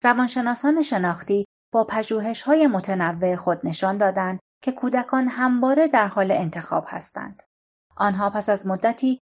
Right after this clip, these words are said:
حتی فراتر از غرایز خود پیش می‌روند و انتخاب می‌کنند که برای مثال شیر نخورند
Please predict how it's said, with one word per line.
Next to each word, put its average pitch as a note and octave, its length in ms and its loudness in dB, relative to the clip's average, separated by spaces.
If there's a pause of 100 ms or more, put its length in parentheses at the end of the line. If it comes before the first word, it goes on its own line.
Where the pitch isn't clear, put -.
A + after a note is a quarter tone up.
(160)
حتی D4+ 300 4
فراتر F#3+ 520 2
از G#3+ 220 0
غرایز F3 480 2
خود G3+ 320 0
پیش E3 300 -6
می‌روند F3+ 460 -6 (300)
و - 40 6
انتخاب G3+ 580 2
می‌کنند F3 520 -4 (240)
که B3+ 80 2
برای G#3+ 400 4
مثال A#3 480 0 (200)
شیر C#4 440 2
نخورند - 600 -2